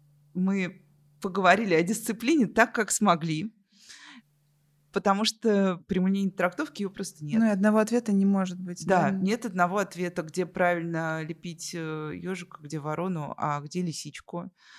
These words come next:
Speaker 1: Да, здесь вообще нужно, мне кажется, я помню, как Дональд Вудс Винникот, когда его позвали вести передачу на радио, это очень известный, э,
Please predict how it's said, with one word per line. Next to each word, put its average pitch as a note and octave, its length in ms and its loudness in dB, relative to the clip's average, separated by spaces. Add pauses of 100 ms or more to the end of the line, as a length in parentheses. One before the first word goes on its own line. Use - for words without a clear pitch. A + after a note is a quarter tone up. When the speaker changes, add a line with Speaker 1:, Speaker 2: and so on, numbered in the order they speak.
(180)
Speaker 1:
Да, G#3 240 6
здесь F#3 260 -2
вообще G#3 380 0
нужно, F3 320 -4
мне D#3+ 120 -2
кажется, E3+ 360 -4
я E3 100 -2
помню, F3+ 320 0
как D#3+ 260 -4
Дональд E3 320 -2
Вудс D#3 240 -14
Винникот, E3 500 -6
когда F3 260 -6
его D#3+ 100 -4
позвали E3 400 -6
вести D#3+ 480 -8
передачу D#3 480 -8
на D#3 80 -8
радио, G#3 300 -4
это D#3+ 160 -10
очень - 180 -14
известный, D3+ 600 -10
э, D3 480 -10